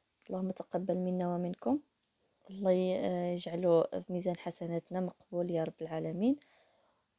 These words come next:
وكما كان، آه، نقول لكم دائما، ما تنساش أنكم ديروا اشتراك وتفعلوا الجرس وتدعموني.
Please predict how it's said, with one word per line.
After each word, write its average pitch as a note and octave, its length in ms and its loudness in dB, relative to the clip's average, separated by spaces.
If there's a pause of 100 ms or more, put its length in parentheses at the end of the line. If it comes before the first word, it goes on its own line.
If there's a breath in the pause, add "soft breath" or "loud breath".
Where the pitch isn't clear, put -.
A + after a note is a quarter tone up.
(140)
وكما A3+ 1040 2
كان، G3+ 340 -2
آه، F#3 580 -2
نقول F#3 180 -8
لكم F#3+ 240 -4
دائما، G3+ 360 0
ما G#3 100 2
تنساش G3 340 -8
أنكم F3 380 -8
ديروا E3 320 -6
اشتراك A#3+ 580 0
وتفعلوا F#3 420 -4
الجرس F3+ 480 0 (480 soft breath)
وتدعموني. F3 800 0